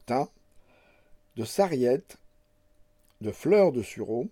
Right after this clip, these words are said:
de fleurs de lavande, d'écorce de cannelle et de clous de girofle. Vous prenez une cuillère à soupe et demie du mélange dans une par-, tasse et vous prenez trois à quatre tasses par jour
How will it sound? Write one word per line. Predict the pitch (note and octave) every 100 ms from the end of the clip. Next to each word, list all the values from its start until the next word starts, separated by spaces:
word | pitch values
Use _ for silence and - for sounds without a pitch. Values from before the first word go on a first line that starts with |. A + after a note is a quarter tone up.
| _ - _ _ _ _ _ -
de | G2+
fleurs | - F3 A3 D3+
de | A#2+
lavande, | A2+ G#2 A2+ E3+ G3+ A#3 _ _ _ _ _ _ _ _ -
d'écorce | G2 A2 A#2+ B2+ G#2
de | A2
cannelle | G#2+ A#2 D#3 B3+ C4+ F3 - - _ _ -
et | D#3+
de | E3+
clous | D#3+ D4+ G#3+
de |
girofle. | D#3+ A#2 F#2+ - - - G3 _ _
Vous | C3+ C#3
prenez | E3 D#3+
une | F3+
cuillère | G3 B3+ G#3+
à | F3 D3+
soupe | - F3 D#3+ D#3
et | D3
demie | D#3 D#3
du | A#2+ B2
mélange | B2+ C#3+ C3+ A#2+ F#2 G2 - - - _
dans | - A2 A#2+
une | A#2 A#2
par-, | - A2+ A2 -
tasse | - C#3 C3 - -
et | C3+
vous | D3+
prenez | B2+ A#2 C3
trois | F3 - F#3+ C3
à |
quatre | - A2 -
tasses | D3+ F3+ -
par | - G#2 F#2+
jour | G2+ A#2 E3 A#3+ C3+